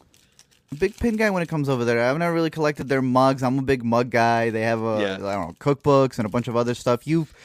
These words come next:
Speaker 1: graced me
Speaker 2: I
Speaker 1: with
Speaker 2: got
Speaker 1: a
Speaker 2: the
Speaker 1: puzzle,
Speaker 2: cookbook.
Speaker 1: but, uh,
Speaker 2: <laughs>
Speaker 1: one of the things that I really enjoy is their little, uh, pins.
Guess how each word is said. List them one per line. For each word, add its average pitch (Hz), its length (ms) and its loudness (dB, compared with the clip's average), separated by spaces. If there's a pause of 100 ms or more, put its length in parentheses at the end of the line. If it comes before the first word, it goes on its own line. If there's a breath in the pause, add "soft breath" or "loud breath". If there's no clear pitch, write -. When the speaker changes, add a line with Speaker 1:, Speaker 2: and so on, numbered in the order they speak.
(160 loud breath)
Speaker 1:
graced 151 280 2
me 147 60 2
Speaker 2:
I - 40 2
Speaker 1:
with 120 80 2
Speaker 2:
got 117 80 0
Speaker 1:
a - 40 -6
Speaker 2:
the - 40 -2
Speaker 1:
puzzle, 127 280 2
Speaker 2:
cookbook. 113 260 -2 (680 loud breath)
Speaker 1:
but, - 20 -6 (160)
uh, - 40 2
Speaker 2:
<laughs> - 0 -
Speaker 1:
one 135 160 2
of 156 80 4
the 143 60 -2
things 147 260 -2
that 135 100 2
I 123 60 4
really 127 480 0
enjoy 110 500 -2
is 120 220 -6
their 117 140 -2
little, 110 380 -2 (640 soft breath)
uh, 76 400 -10 (100)
pins. 190 220 -4